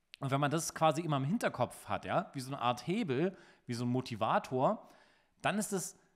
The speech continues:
eine ganz andere Sache. Dann geht man ganz anders mit seiner Zeit um und sagt sich, ja gut, so Tom Quayle mit seiner Qu-, Quartstimmung auf der Gitarre ist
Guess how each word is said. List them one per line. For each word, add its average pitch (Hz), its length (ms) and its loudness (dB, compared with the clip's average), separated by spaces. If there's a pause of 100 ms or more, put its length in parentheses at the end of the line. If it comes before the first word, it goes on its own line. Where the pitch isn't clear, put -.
(140)
eine 127 80 -8
ganz 185 240 -2
andere 190 280 0
Sache. 139 260 4
Dann 131 100 -2
geht 151 160 -2
man 151 160 -4
ganz 208 280 -2
anders 185 400 -2
mit 151 100 -4
seiner 147 240 0
Zeit 185 340 -2
um 175 180 -2
und 147 120 -2
sagt 143 240 0
sich, 156 240 -4 (520)
ja 160 100 -4
gut, 160 340 -2 (1120)
so - 60 -12
Tom 185 260 -2
Quayle 214 340 4
mit 202 120 0
seiner 151 240 0
Qu-, - 240 -8
Quartstimmung 202 680 0
auf 165 80 -4
der 165 120 -4
Gitarre 180 320 -8
ist - 180 -8